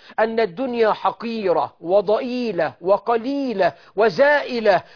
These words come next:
ولا تساوي عند الله جناح بعوضة.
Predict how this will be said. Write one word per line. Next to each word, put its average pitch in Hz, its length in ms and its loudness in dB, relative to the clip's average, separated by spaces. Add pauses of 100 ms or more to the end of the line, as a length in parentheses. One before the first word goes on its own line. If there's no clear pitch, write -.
ولا 247 300 4
تساوي 262 720 4
عند 233 280 0
الله 226 540 4
جناح 226 640 2
بعوضة. 269 760 2